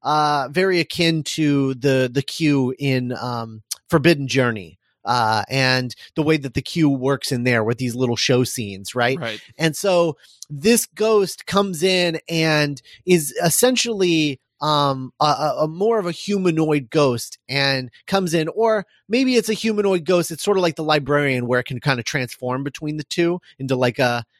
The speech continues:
Speaker 1: like, a, <laughs> a crazy, uh, uh, a ghoul, and then change back into a go-, into, like, more of a humanoid ghost.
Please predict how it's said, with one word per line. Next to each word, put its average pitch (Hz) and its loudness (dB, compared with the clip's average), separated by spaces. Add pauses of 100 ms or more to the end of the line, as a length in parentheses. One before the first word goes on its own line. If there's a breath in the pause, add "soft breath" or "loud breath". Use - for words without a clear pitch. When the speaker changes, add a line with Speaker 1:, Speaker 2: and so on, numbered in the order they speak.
(160)
Speaker 1:
like, 127 -4
a, 123 4 (160)
<laughs> - -16
a 135 -4 (180)
crazy, 143 0
uh, 117 0 (400 soft breath)
uh, 117 2
a 127 -2
ghoul, 180 0 (280)
and 143 0
then 143 4
change 147 -2
back 131 2
into 131 0
a 127 -2
go-, 135 2
into, 135 0
like, 123 -2
more 127 2
of 117 -2
a 117 0
humanoid 120 -2
ghost. 127 -2